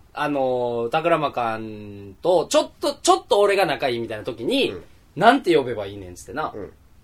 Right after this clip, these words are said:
Speaker 1: 「しゅんくんかな？」
Speaker 2: うん。
Speaker 1: 「いや、しゅんでいいんちゃう？」って。
Speaker 2: しゅんは無理。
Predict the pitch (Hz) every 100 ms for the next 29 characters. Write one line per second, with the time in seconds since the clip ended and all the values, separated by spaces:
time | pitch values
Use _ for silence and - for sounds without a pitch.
0 | _ _ _ - - 294 269 - 127 104
1 | 101 117 90 87 - 104 90 - - -
2 | - 139 - 339 277 135 139 170 - -
3 | 95 - - - - - - 269 294 147
4 | 104 104